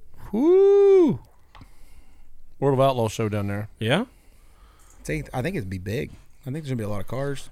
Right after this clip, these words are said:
Speaker 2: There's a lot of our guys already committed to being there.
Speaker 3: Mm-hmm.
Speaker 1: Now you're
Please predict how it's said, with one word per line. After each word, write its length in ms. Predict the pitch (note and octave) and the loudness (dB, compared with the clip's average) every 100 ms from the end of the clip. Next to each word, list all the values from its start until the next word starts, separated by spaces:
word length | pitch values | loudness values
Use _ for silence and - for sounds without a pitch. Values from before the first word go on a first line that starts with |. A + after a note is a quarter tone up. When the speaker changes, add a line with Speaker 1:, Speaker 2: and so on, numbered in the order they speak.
| - | -6
Speaker 2:
There's 140 | B2+ | -6
a 280 | A#2+ B2 C3 | -6 -12 0
lot 140 | D3+ | 2
of 180 | E3 C3 | 2 0
our 100 | D#3 | 0
guys 240 | D3 D#3 D3+ | 4 4 4
already 180 | D3 | 2
committed 340 | C3 B2 C#3+ A#2 | 2 2 2 0
to 60 | |
being 260 | G#2+ D3 E3 | 0 0 0
there. 280 | G#2+ G#2 G#2+ | -2 -4 -8
Speaker 3:
Mm-hmm. 280 | A#2+ A2 B2 - _ - - - - _ - - - - - - - - _ _ _ _ _ _ _ _ _ _ _ _ - | -8 -8 -12 -14 _ -20 -20 -20 -20 _ -20 -20 -20 -20 -20 -20 -20 -20 _ _ _ _ _ _ _ _ _ _ _ _ -6
Speaker 1:
Now 180 | C3+ D#3 | 0 0
you're 240 | D3 A#2 | 0 -4